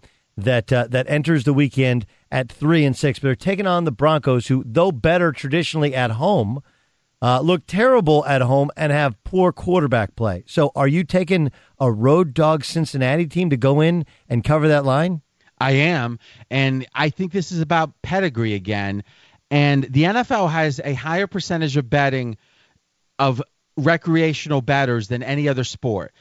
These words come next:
Speaker 2: Like, March Madness is second, college football was third. But it's like, what percentage of the overall handle is non-professionals?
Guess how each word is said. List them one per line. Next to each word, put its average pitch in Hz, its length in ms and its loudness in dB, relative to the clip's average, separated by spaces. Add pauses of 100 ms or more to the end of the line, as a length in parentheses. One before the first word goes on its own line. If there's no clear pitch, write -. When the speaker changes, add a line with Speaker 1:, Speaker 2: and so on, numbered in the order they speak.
(160)
Speaker 2:
Like, 135 100 -2
March 160 300 2
Madness 156 460 -4
is 139 120 -10
second, 120 560 -4 (200)
college 143 280 0
football 131 400 -2
was 117 280 -6
third. 104 420 -2 (260)
But 143 140 0
it's 135 160 -2
like, 139 160 -2
what 156 160 0
percentage 175 440 -4
of 151 100 0
the 147 160 0
overall 151 500 2
handle 135 580 -4
is 131 320 -4 (360)
non-professionals? 131 960 -2